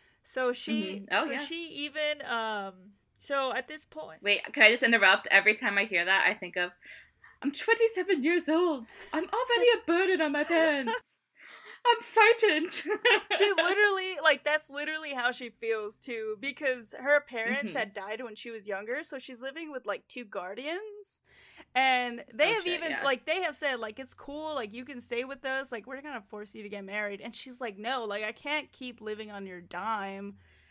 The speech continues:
Speaker 1: And so she's like, "I'm gonna have to get married." Like, that was her only option. And, like, pretty much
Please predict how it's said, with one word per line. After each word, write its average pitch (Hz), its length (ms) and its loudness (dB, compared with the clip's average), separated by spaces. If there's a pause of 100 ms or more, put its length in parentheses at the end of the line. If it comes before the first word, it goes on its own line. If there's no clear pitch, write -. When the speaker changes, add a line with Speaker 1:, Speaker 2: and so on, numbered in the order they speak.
(100)
Speaker 1:
And 240 200 -8
so 233 200 -2
she's 226 300 -10
like, 208 260 -4
"I'm 202 140 -8
gonna 208 180 -10
have 214 240 -12
to 247 80 -14
get 226 260 -10
married." 254 520 -8
Like, 185 220 -14 (440)
that 226 160 0
was 247 160 -4
her 247 180 -2
only 220 280 -10
option. 196 680 -8 (420)
And, 240 280 -6
like, 226 440 -2 (340)
pretty 320 220 -4
much 285 600 -4